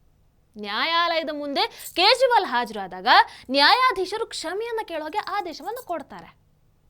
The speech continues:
ವಿಡಿಯೋ ಹಾಕಿದಂಥ ಧ್ರುವರಾಟಿ ಕ್ಷಮೆಯನ್ನ ಕೇಳಿರ್ತಾರೆ. ಆದ್ರೆ ಕೇಜ್ರಿವಾಲ್ "ನಾನು ಮಿಸ್ ಆಗಿ ರೀಟ್ವೀಟ್ ಮಾಡಿದೆ" ಅಂತ ಕಥೆಯನ್ನ ಹೇಳ್ತಾರೆ.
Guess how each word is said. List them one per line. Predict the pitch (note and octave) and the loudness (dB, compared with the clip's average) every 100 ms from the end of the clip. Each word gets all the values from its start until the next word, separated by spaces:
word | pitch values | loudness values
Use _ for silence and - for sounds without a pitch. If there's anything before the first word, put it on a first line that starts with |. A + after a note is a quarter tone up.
| _ _ _ - - F3+ | _ _ _ -20 -18 -10
ವಿಡಿಯೋ | F#3+ C#4 | -4 2
ಹಾಕಿದಂಥ | D#4+ E4+ F4 F4 F#4+ | 2 2 0 0 0
ಧ್ರುವರಾಟಿ | D4 D#4 F4+ E4 F#4 | 0 0 0 0 0
ಕ್ಷಮೆಯನ್ನ | F#4 D#4+ D#4 F4+ | -6 -6 -6 -6
ಕೇಳಿರ್ತಾರೆ. | - F4+ F#4 E4+ E4 D#4+ D#4+ _ _ _ _ - - - | -4 -4 -4 -8 -10 -12 -14 _ _ _ _ -20 -8 2
ಆದ್ರೆ | A#4+ A#4+ | 4 4
ಕೇಜ್ರಿವಾಲ್ | A4 B4+ C#5+ C5 G4+ G#4+ A4+ - - | 2 0 0 4 8 8 6 -4 -10
"ನಾನು | B4+ A#4 F4+ | -6 -4 -2
ಮಿಸ್ | G#4+ G#4 - - A#4+ | -2 -4 -12 -8 -4
ಆಗಿ | A#4 G#4+ G4+ | -2 -2 -4
ರೀಟ್ವೀಟ್ | G4 G4 F#4+ F#4 | -6 -6 -8 -8
ಮಾಡಿದೆ" | E4+ C#4+ B3 A3+ | -8 -8 -8 -8
ಅಂತ | G3+ A3 | -8 -10
ಕಥೆಯನ್ನ | G#4 F#4+ F4 E4 C4 A3+ | -6 -6 -6 -8 -8 -10
ಹೇಳ್ತಾರೆ. | A3+ G3 F3 F3+ B3+ | -12 -16 -16 -8 -6